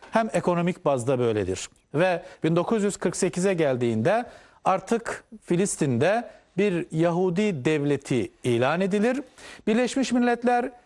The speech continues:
Yahudi devletinin ilanından iki sene önce kurulmasına rağmen henüz terü ta-, henüz terü taze bir kurumdur. Ancak iki sene sonra müracaat edilen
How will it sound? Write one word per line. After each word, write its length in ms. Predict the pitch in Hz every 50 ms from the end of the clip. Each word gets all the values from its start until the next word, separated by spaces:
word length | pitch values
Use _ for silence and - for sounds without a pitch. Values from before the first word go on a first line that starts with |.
| _ _
Yahudi 500 | - 208 214 208 226 233 208 240 254 233
devletinin 560 | 202 226 220 214 220 220 220 - 220 214 214 214
ilanından 800 | 196 214 214 208 214 208 208 208 202 208 202 190 202 196 190 - - -
iki 200 | - - 359 -
sene 300 | - 285 254 220 214 185
önce 540 | 160 170 160 151 143 123 139 131 120 104 - - _ _
kurulmasına 840 | - - 202 202 202 196 190 190 180 - - 190 180 175 165 143 - -
rağmen 440 | 156 156 147 139 127 127 131 147 160 - - - - _
henüz 380 | - 311 311 254 226 180 -
terü 280 | - - 269 269 233 214
ta-, 280 | - 185 165 139 143 - - 160 151 139
henüz 360 | 160 240 220 208 214 202 - - - - _ -
terü 220 | - 247 254 240
taze 440 | - - 185 170 165 160 196 196 160
bir 240 | 170 160 147 123 120 - _ _ -
kurumdur. 500 | - - 139 156 196 220 233 214 247 262 277 - - _ _ _ -
Ancak 360 | 185 196 180 175 175 160 -
iki 180 | 185 - - 220
sene 280 | - 185 170 156 143
sonra 560 | 135 - 143 127 127 135 165 208 247 254 254 - - _ _ _ -
müracaat 680 | 147 151 165 190 185 180 180 180 220 226 208 - - -
edilen 500 | 175 160 147 143 131 127 127 131 156 190